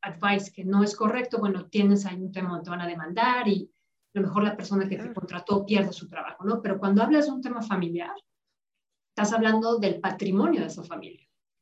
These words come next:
Speaker 1: Entonces, es un tema de muchísima confianza con el asesor y para mí es un privilegio tener esa confianza con las familias con las que trabajo. Y, y en
Speaker 2: Ok.
Speaker 1: realidad yo creo que, Paola, como que la vida te va llevando,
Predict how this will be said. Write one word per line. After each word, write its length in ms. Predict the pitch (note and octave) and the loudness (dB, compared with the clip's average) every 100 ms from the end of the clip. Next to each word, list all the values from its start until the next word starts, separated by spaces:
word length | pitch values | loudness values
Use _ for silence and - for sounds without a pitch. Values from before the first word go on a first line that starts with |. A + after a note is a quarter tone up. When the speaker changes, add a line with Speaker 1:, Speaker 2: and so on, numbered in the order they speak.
| _ | _
Speaker 1:
Entonces, 440 | G3 G#3+ G#3 A3+ A3 | -6 -2 0 -2 -4
es 120 | - | -6
un 140 | A3 | -4
tema 380 | G#3+ G#3 G#3+ G#3+ | 0 0 2 0
de 140 | G3 F#3+ | -2 -2
muchísima 680 | F#3+ F#3+ A#3 A3 A#3+ A3 G#3 | -2 -4 -4 -4 -2 -2 -2
confianza 460 | F3 F#3+ F3 - | -4 -4 -6 -6
con 120 | F#3 F3+ | -8 -8
el 120 | E3+ | -8
asesor 540 | E3 E3+ G#3 G#3+ A3+ - _ _ | -12 -10 -2 -2 -2 -8 _ _
y 140 | G#3 G#3 | -2 0
para 180 | F#3 | 2
mí 180 | F#3+ G#3 | 4 4
es 120 | G3+ G#3 | 4 0
un 100 | G3 | -2
privilegio 800 | G3 F3+ F#3+ F3 G3 F#3 F#3+ - | -2 -2 -2 -2 0 0 -2 -4
tener 460 | F3+ F3+ F3+ F3 - | -4 -2 -4 -8 -10
esa 240 | G#3 G3+ | -12 -10
confianza 440 | F#3 F3 F3+ E3+ - | -10 -8 -8 -10 -12
con 140 | E3+ | -12
las 120 | E3+ | -12
familias 360 | E3 E3+ E3+ E3+ | -10 -8 -8 -10
con 140 | D#3+ | -18
las 100 | D#3 | -20
que 100 | _ _ | _ _
trabajo. 280 | - - _ _ _ _ _ _ | -20 -20 _ _ _ _ _ _
Y, 200 | - - | -2 6
y 20 | E4+ | 8
en 80 | C4+ | 8
Speaker 2:
Ok. 20 | |
Speaker 1:
realidad 380 | D4 D4 D#4+ - | 8 6 4 -4
yo 80 | F#4+ | -2
creo 120 | D#4+ | -2
que, 120 | E4+ | -2
Paola, 440 | - G3+ G#3 A#3+ A#3 | 0 2 4 2 0
como 220 | A3 G3+ | 2 2
que 160 | G3+ | 2
la 140 | F#3+ G#3 | 2 2
vida 280 | A#3 C4 C4+ | 2 0 -2
te 100 | G#3 | 0
va 120 | G3+ | 2
llevando, 640 | G#3+ G3 F3+ F#3 A3+ G4 | 2 0 -4 -6 -8 -12